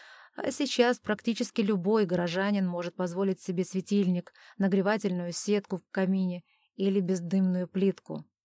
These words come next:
Несложно было представить, как сильно главы почтенных семейств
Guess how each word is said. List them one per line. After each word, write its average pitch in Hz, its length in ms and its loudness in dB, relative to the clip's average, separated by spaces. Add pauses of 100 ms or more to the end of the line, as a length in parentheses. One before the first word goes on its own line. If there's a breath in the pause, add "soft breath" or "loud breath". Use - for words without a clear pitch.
(520)
Несложно 240 640 0
было 185 200 -2
представить, 196 640 -4
как - 200 -6
сильно 240 520 -2
главы 190 340 -4
почтенных 196 640 -2
семейств 196 640 -2